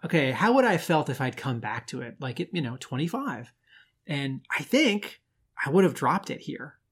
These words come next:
There, there's a lot of stuff that I like. I think Joe was making a lot of interesting writer decisions, and Seeley, y-, you know, mostly tells a story, and there's this attractive,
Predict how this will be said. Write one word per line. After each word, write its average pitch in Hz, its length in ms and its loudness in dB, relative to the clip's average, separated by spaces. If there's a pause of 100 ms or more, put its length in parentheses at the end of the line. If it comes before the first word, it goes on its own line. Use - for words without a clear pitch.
(960)
There, 160 180 6
there's 165 240 8
a 180 60 4
lot 165 220 2
of 196 40 2
stuff - 220 0
that 147 120 2
I 127 80 2
like. 127 400 -2
I 120 40 -6
think 131 220 -4
Joe 143 160 0
was 131 240 0
making 131 320 0
a 117 80 -4
lot 120 180 -4
of 117 220 -6
interesting 123 580 -6
writer 127 460 0
decisions, 117 760 -6
and 120 300 -6 (840)
Seeley, 135 800 2
y-, - 100 -20 (480)
you 170 120 -2
know, 123 200 -2
mostly 127 440 0
tells 135 320 -2
a 139 60 -2
story, 143 480 0
and 135 100 2
there's 120 220 -4
this 120 200 -4
attractive, 135 720 0